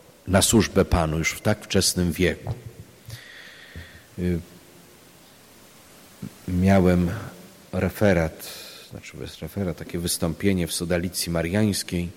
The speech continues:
w zeszłym miesiącu, y, porównanie kantyku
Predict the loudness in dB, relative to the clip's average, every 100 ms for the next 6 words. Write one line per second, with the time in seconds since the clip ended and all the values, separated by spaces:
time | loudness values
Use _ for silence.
0 | -18 -20 -20 -14 -4 0 0 -2 -2 -2
1 | -2 -2 -2 -4 -4 -4 -4 -10 -20 -20
2 | -20 -20 _ -8 -4 -4 -4 0 2 2
3 | 2 2 2 0 -2 -4 -4 -4 -6 -4
4 | -6